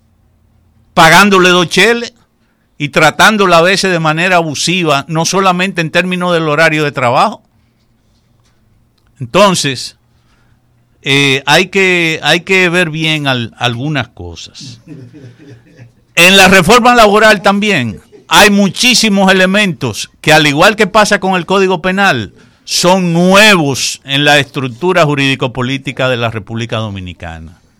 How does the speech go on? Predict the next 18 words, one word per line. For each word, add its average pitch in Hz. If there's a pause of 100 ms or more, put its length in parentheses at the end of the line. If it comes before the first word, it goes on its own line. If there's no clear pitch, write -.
(200)
El 165
teletrabajo, 156
por 120
ejemplo, 104
entre 127
otras 143
cosas. - (580)
Eso -
hay 139
que 156
plantearlo, 160
eso 147
está 151
incluido 170
en 143
la 135
reforma 135
laboral. 92